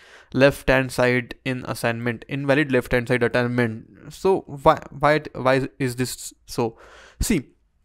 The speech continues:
whenever, uh, the operators are compared, in that, like, the variables are compared, we need to use this double equal to. If we are using single equal to,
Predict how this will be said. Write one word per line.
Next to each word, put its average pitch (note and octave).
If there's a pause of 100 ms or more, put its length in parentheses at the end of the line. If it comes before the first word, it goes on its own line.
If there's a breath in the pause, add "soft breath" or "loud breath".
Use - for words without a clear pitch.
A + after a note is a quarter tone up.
(640)
whenever, C3+ (340)
uh, B2
the B2
operators D3
are C#3+
compared, C3 (260)
in C3+
that, C#3+
like, B2
the A#2+
variables C3
are C#3
compared, B2+
we C3
need B2
to C3+
use B2
this - (280)
double A#2
equal A2+
to. -
If -
we E3+
are E3+
using D#3 (320 loud breath)
single E3
equal C#3+
to, C3